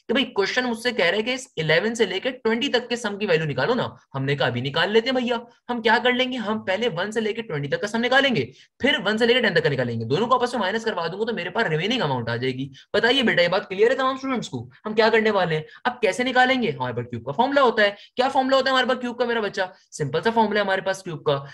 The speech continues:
क्या फॉर्मूला भाई? जल्दी से अगर मैं यहाँ पे लिख दूं आपकी आसानी के लिए, क्या होता है भाई? n into n plus one divided by two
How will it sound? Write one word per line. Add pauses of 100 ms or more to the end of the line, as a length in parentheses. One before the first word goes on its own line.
(140)
क्या
फॉर्मूला
भाई?
जल्दी
से
अगर
मैं
यहाँ
पे
लिख
दूं
आपकी
आसानी
के
लिए, (320)
क्या
होता
है
भाई?
n
into (340)
n
plus (200)
one (360)
divided
by
two